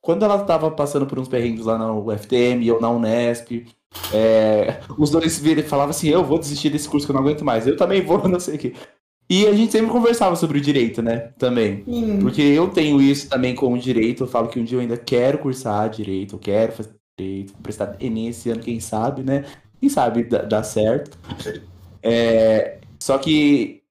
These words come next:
Speaker 1: aí é, é legal quando a gente tem pessoas pra ou-, pra ouvir a gente, né? Quando outras pessoas nos, no-, nos ouvem. Porque eu terminei meu curso em Ilha Solteira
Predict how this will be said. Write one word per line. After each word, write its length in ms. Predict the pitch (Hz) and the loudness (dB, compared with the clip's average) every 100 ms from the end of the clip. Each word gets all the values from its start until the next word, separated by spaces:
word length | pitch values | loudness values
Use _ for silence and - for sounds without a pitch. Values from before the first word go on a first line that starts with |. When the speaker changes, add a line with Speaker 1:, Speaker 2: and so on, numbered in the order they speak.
| _ - | _ -2
Speaker 1:
aí 360 | 131 147 160 | 2 4 4
é, 180 | 156 147 | 2 2
é 20 | |
legal 360 | 160 180 175 202 | 2 2 2 2
quando 180 | 202 170 | 0 0
a 60 | |
gente 200 | 156 156 | -2 -4
tem 120 | - 160 | -4 -4
pessoas 320 | 170 165 165 | -2 -2 0
pra 140 | 160 | 2
ou-, 200 | 175 151 - | 2 0 -4
pra 140 | 131 | 0
ouvir 280 | 151 135 151 | 2 0 0
a 60 | 143 | 0
gente, 320 | 110 98 - | -2 -8 -6
né? 140 | 110 | -2
Quando 400 | 110 110 113 117 - - | -2 -4 -6 -6 -10 -2
outras 320 | 131 - 160 | 0 0 -2
pessoas 320 | 139 143 139 | -4 -2 0
nos, 340 | 147 147 - _ _ _ _ _ _ - | -2 -8 -10 _ _ _ _ _ _ -14
no-, 640 | 98 113 117 120 98 - - | -8 -4 -2 0 -2 -4 -6
nos 240 | 120 127 | -4 0
ouvem. 140 | 120 | 0
Porque 340 | 131 139 151 147 - _ _ - | 0 -2 -2 -2 -14 _ _ 0
eu 200 | 156 220 | 2 4
terminei 340 | 214 165 147 | 2 2 2
meu 160 | 139 131 | 2 2
curso 500 | 127 127 127 - 104 | 0 0 -2 -8 -6
em 120 | 113 | -2
Ilha 120 | 107 | -2
Solteira 600 | 107 98 - 160 170 - | -2 -4 -2 0 0 -4